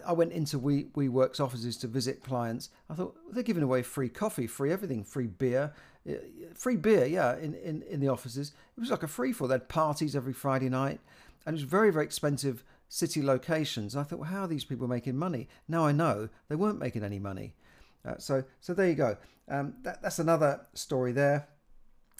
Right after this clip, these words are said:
Um, I told you about the NatWest situation, the pressure on them, and just watch out for, uh, investments and, and, and things like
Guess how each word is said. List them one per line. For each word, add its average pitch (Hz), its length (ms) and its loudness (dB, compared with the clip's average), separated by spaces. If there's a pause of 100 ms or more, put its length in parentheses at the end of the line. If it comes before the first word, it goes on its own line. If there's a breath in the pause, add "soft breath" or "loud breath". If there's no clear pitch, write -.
(180)
Um, 131 380 0 (680 soft breath)
I 143 60 -2
told 156 240 0
you 127 80 -2
about 139 140 -2
the 143 60 -6
NatWest 143 640 -4
situation, 135 640 0
the 123 40 -6
pressure 139 380 -4
on 120 120 0
them, 143 340 4 (560 soft breath)
and 147 360 2 (120)
just 220 220 -4
watch 196 220 -2
out 160 360 2 (120)
for, 135 420 4 (600 soft breath)
uh, 131 280 -6 (140)
investments 147 760 0 (100)
and, 131 260 -2 (140)
and, 143 220 -10
and 135 160 -6
things 143 220 2
like 147 340 2